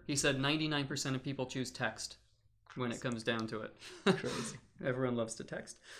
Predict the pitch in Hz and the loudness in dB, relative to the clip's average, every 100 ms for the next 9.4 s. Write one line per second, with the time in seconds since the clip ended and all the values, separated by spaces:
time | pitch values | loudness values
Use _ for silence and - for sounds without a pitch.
0 | - _ - 151 147 - - - - 208 | -18 _ 8 10 10 6 -10 2 8 10
1 | 190 185 214 220 220 226 185 - - - | 12 12 10 10 6 4 2 -2 -8 0
2 | 175 165 165 147 135 131 113 139 131 143 | 4 6 6 6 6 4 0 0 4 4
3 | 143 151 131 151 139 151 156 156 147 139 | 4 -4 2 2 4 2 2 0 2 2
4 | 131 - 143 131 135 120 131 - - 131 | 2 2 2 2 0 2 0 0 0 2
5 | 127 123 120 120 131 135 135 147 143 143 | 2 2 2 2 2 4 4 4 2 2
6 | - 151 147 147 139 127 - 120 - 127 | 4 4 2 0 2 2 2 -4 0 0
7 | 117 120 - - - 135 135 131 120 113 | 0 -4 -6 -4 -2 -2 -2 0 -2 0
8 | 120 110 110 117 113 113 104 - - - | 0 0 -2 -4 -2 -2 -2 -6 -16 -16
9 | - 139 131 | 0 2 2